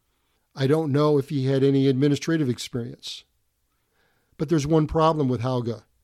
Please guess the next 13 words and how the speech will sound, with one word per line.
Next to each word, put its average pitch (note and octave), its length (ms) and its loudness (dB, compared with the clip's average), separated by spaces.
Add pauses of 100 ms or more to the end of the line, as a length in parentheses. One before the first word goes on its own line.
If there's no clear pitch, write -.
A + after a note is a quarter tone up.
(1600)
Duo B2+ 200 0
Arguen B2+ 420 0
did A2 160 -2
not A2+ 260 -8
like B2+ 320 -6 (440)
him. G2+ 360 -12 (1160)
And C3+ 100 -2
I C3+ 120 0
don't C3+ 180 2
know C3 120 2
why. B2 420 0 (3500)
Duo C3 200 2
Arguen C#3 480 2